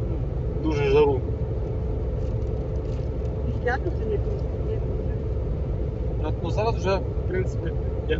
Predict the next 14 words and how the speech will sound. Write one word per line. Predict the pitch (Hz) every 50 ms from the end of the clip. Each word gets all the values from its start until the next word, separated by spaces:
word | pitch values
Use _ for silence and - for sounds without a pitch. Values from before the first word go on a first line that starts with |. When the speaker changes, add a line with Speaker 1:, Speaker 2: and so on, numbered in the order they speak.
| - - -
Speaker 1:
я | 165
вже | 156 170 180
можу | 185 190 180 180
в |
футболці | 175 - 190 151 151 147 135 - - - - - - - - - -
с-, | - - - - - - - - - - - - - - - - - - - -
сидіти | - - - - 127 123 - - 123
в | 113 -
машині. | - - - 104 - - - - - - - - - - - - - - - - - - - - - - - - - - - - - - - - - - - - - - - - - - - - - - - - - - - - - - - - - - - - - - - - - - - - - - - - - - - - - - - - - - - - - -
Бачиш? | 151 160 165 - 190 -
Speaker 2:
Вже | - 175
тебе | - - - 254 - 214 208
не | 196 196 208 214
вийде. | 220 359 370 370 370 349 - - -